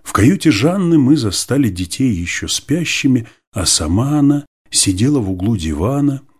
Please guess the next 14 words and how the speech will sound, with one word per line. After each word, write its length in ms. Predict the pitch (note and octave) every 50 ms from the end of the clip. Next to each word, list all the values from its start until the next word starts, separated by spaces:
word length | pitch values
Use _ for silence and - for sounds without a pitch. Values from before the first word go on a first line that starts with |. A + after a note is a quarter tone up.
| _ _ _
одетая 520 | G#2 F2 D#2 F2 G2 A2+ A2+ - F2+ E2
в 80 | D#2 -
свое 320 | - - E2 F2 F#2 F2
вычищенное 800 | D2+ D#2 G2 - - - F#2+ - - - E2+ D2 C#2 C#2+ C#2+ C#2+
платье, 640 | - - D2 E2+ A#2 C#3+ - - - A#2 A2+ - _ _ _ _ _
тщательно 560 | - - - - G2 - - F2 D#2 D2 -
причесанная, 1000 | - - D#2+ - - - - G#2+ C#3 - - - A#2+ A2+ A2 G#2+ G#2+ G#2 G#2+ A2 _ _ _ _ _ _ _ _
но 220 | - F2 E2+ G2
с 140 | G#2 - - -
лицом 400 | G#2 G#2 - - - A#2+ A#2+ G#2
таким 360 | - F#2+ F2+ - C#3 C3 G#2
скорбным 640 | - - - - C3 C3+ B2+ G#2+ F#2 F#2+ F#2 G2 F#2
и 160 | - - F#2+
бледным, 680 | E2+ F2 F#2 G#2+ C3+ C#3+ A#2+ F2 E2+ D#2 C2+ - _